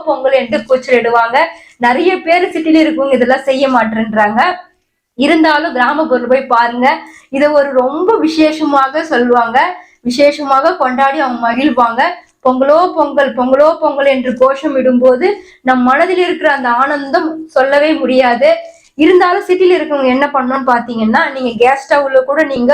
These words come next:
ஒரு பொங்க பானையிலோ இல்ல குண்டால கூட நீங்க வைத்து, அது பொங்கி வரும்போது "பொங்கலோ பொங்கல், பொங்கலோ பொங்கல்" என்று நீங்கள் கூச்சலிடும் போது நம் மனதில் இருக்கும் அந்த ஆனந்தமும் அளவில்லாதது. அதனால நீங்க அந்த வழிபாடு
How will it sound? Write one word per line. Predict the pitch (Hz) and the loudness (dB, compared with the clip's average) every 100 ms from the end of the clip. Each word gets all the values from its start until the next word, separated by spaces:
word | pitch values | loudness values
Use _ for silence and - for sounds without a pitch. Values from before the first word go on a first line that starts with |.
| 285 | 2
ஒரு | 233 220 | 2 0
பொங்க | 247 254 277 277 | 0 0 0 0
பானையிலோ | 240 247 254 269 320 - - _ | -2 -2 0 2 0 -2 -20 _
இல்ல | 254 262 | -2 0
குண்டால | 240 262 294 294 269 | 0 0 0 0 -2
கூட | 262 302 | 0 0
நீங்க | 277 262 247 | 0 -2 0
வைத்து, | 226 233 220 - 381 403 - - | 0 0 0 -2 -2 -2 -6 -2
அது | 233 220 | -2 2
பொங்கி | 277 311 359 | 0 2 2
வரும்போது | 339 285 269 302 311 | 2 0 0 -2 0
"பொங்கலோ | - 262 247 269 302 339 | 0 0 2 2 2 0
பொங்கல், | 311 262 254 240 | -2 -2 -2 -2
பொங்கலோ | 233 247 277 320 | -2 2 2 2
பொங்கல்" | 302 262 254 247 | -2 -4 -2 -2
என்று | 226 247 | 0 0
நீங்கள் | 240 226 214 | 0 0 -2
கூச்சலிடும் | 277 311 285 240 226 226 | -2 -2 0 2 0 0
போது | 233 240 349 - - _ | 2 2 -2 -8 -20 _
நம் | 247 247 | -2 2
மனதில் | 247 262 320 349 | 2 2 0 -2
இருக்கும் | 302 269 277 254 | -4 -4 -2 0
அந்த | 226 220 226 | 0 2 2
ஆனந்தமும் | 269 302 277 262 302 453 - - _ - | 0 -2 -2 0 0 -2 -4 -18 _ -4
அளவில்லாதது. | 233 294 294 277 277 269 240 269 359 - - | -2 -2 -2 0 0 0 -2 -2 -2 -4 -6
அதனால | 226 233 269 294 | -4 0 0 0
நீங்க | 269 | -2
அந்த | 240 226 | -2 0
வழிபாடு | 233 294 302 277 294 | 0 0 0 0 0